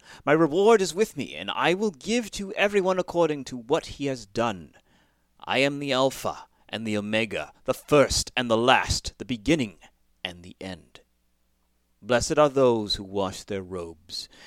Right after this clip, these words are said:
that they may have the right to the tree of life, and may go through the gates into the city. Outside are the dogs, those who practice magic arts, the sexually immoral,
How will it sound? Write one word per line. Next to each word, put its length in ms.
that 220
they 180
may 360
have 360
the 100
right 480
to 80
the 80
tree 260
of 100
life, 540
and 120
may 100
go 320
through 300
the 80
gates 500
into 240
the 80
city. 460
Outside 720
are 100
the 120
dogs, 720
those 260
who 100
practice 480
magic 360
arts, 540
the 60
sexually 520
immoral, 600